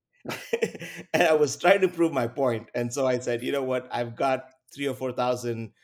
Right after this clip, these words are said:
uh, ecosystem builders and economic developers from across the country on my LinkedIn page. Let me just run a poll." And, you know, it's startling that even at the, in this day and age, we still have to kind of help them understand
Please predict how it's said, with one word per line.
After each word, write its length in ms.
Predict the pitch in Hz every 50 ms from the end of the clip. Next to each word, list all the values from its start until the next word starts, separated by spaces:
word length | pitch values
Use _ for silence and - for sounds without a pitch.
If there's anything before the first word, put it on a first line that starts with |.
| _ _ _ _ _ _ -
uh, 80 | 110
ecosystem 640 | 113 - 123 120 139 127 120 123 117 120 - 120 113
builders 380 | 113 117 113 107 113 113 107 117
and 100 | 110 135
economic 360 | - - 120 117 120 113 104
developers 420 | 113 104 113 107 107 107 - -
from 180 | - - - -
across 280 | 101 - 113 110 107
the 80 | 110 104
country 320 | - 113 110 107 104 110
on 80 | 110 104
my 80 | 107 104
LinkedIn 420 | 104 110 107 104 - 107 104 -
page. 200 | - 107 107 101
Let 100 | 120 127
me 80 | 135 151
just 220 | 135 143 120 107
run 120 | 120 113 107
a 60 | 101
poll." 320 | - - 110 104 - - _ _ _ _ _ _ _ _ _ _ _ -
And, 440 | 135 135 135 131 131 123 120 123 - _ _ _ _
you 100 | - 139
know, 220 | 135 123 120 123
it's 240 | - 139 120 - -
startling 580 | - - - 135 147 156 147 147 143 143 131 - _
that 200 | 131 123 120 123 -
even 260 | 143 139 131 131 127
at 160 | 120 107 101
the, 160 | 123 123 117
in 180 | 113 123 120 117
this 180 | 131 135 123
day 180 | 120 131 127 123
and 120 | 120 113
age, 400 | 117 117 127 120 113 110 113 - - _ _ _
we 120 | - 120 120
still 220 | 120 - 135 143
have 180 | 135 127 127 -
to 80 | 117
kind 260 | - - 120 117 113 113
of 160 | 113 104 - _ _ _ _ _ _ _
help 320 | _ - - - - -
them 180 | 117 123 117 113
understand 720 | 110 113 110 113 - - - 120 113 110 107 107 110 113